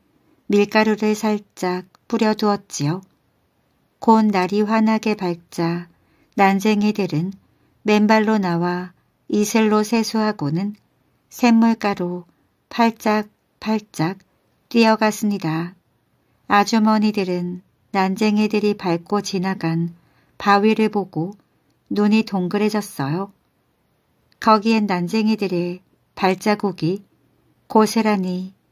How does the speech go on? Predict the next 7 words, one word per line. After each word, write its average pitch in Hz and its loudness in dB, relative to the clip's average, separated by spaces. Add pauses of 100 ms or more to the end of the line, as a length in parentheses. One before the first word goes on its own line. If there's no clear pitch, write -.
(300)
찍혀 220 -2
있었는데 180 -2 (1300)
글쎄 220 2
남자들은 180 -2 (340)
새 233 0
발자국을, 190 -4 (720)
여자들은 208 0